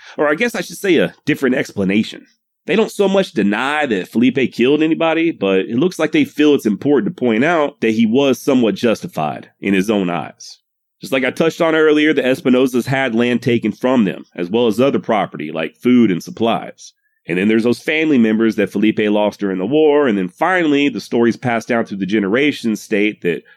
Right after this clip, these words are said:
one, if not several, of Felipe's female relatives were raped by U S soldiers.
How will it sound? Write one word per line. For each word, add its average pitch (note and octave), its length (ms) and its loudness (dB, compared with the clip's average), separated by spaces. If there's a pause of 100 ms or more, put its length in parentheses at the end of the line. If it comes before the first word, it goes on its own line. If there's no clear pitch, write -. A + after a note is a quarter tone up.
(220)
one, C3+ 300 2
if A2 140 0
not A#2 220 -2
several, D3 400 0
of A#2 80 0
Felipe's A2+ 540 0
female G#2 360 0
relatives G#2+ 680 0 (220)
were E2+ 140 -4
raped C3+ 460 -2
by F#2 140 0
U F2+ 220 0
S D2+ 120 -6
soldiers. - 600 -4